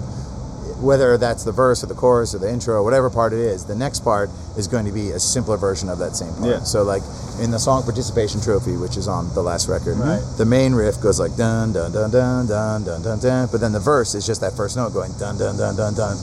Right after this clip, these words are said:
Speaker 1: dun. It's the same part. It's just less of it. Do you know what I mean?
Speaker 2: Yeah.
Speaker 1: It's, that's all it is.
Speaker 2: Yep, yep.
Speaker 1: And it really, uh,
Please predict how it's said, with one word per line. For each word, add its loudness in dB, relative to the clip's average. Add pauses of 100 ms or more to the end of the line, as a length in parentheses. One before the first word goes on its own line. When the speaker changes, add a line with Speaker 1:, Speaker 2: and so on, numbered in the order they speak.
(140)
Speaker 1:
dun. 0 (320)
It's 0
the 0
same 4
part. 2
It's -6
just -6
less -2
of -6
it. -8 (400)
Do 0
you 4
know 2
what -2
I -2
mean? -2
Speaker 2:
Yeah. 2 (100)
Speaker 1:
It's, -6
that's -6
all 6
it 2
is. -2
Speaker 2:
Yep, 0
yep. -10 (240)
Speaker 1:
And 0
it 0
really, 4 (180)
uh, 0